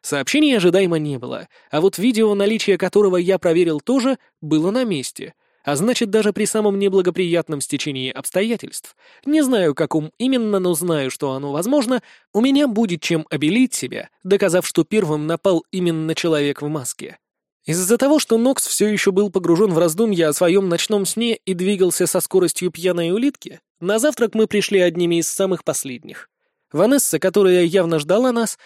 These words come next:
сразу же привстала на своём месте и помахала рукой, привлекая моё внимание.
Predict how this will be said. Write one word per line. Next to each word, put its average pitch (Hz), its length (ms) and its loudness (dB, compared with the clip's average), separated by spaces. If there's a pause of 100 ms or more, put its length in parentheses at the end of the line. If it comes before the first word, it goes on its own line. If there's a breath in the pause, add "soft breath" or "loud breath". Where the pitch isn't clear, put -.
сразу 190 380 0
же 202 100 0
привстала 185 540 0
на 175 100 -2
своём 139 380 -2
месте 180 340 -4
и 165 120 0
помахала 160 500 0
рукой, - 420 -2 (220 soft breath)
привлекая 202 520 -2
моё 135 260 -4
внимание. 139 580 -12